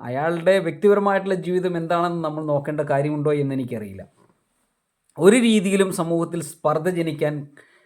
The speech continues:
ഏഹ്, കാരണമാവാത്ത, കേരളത്തിൽ രക്തദാനം എന്നതിനെ ഇത്രയധികം പ്രഘോഷിച്ച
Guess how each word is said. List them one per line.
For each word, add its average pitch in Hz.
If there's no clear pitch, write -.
ഏഹ്, 147
കാരണമാവാത്ത, 147
കേരളത്തിൽ 233
രക്തദാനം 220
എന്നതിനെ 196
ഇത്രയധികം 214
പ്രഘോഷിച്ച 175